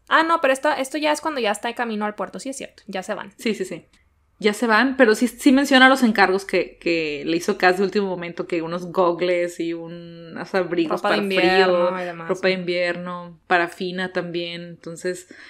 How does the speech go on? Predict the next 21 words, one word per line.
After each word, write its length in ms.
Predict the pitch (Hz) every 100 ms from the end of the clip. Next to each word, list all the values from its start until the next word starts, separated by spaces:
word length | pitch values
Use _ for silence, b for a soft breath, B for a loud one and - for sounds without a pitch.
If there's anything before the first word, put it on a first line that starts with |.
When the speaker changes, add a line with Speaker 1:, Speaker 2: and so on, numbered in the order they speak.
| B
Speaker 2:
que 100 | -
muchas 280 | 233 262 359
cosas 180 | 349 330
ni 100 | 311
siquiera 280 | 277 220 226
sabe 240 | 262 196
para 240 | 233 240 233
qué 80 | 214
las 160 | 220
quiere 220 | - 233
Cass, 320 | 226 240 262 -
solamente 480 | 202 185 185 -
tiene 400 | 214 - 160 160
que 140 | 175 185
conseguir 400 | 196 190 185 190
Cass 160 | 185
de 40 | 190
último 240 | 190 208
momento, 400 | 190 175 170 175
que 160 | 175 165
unos 240 | 165 175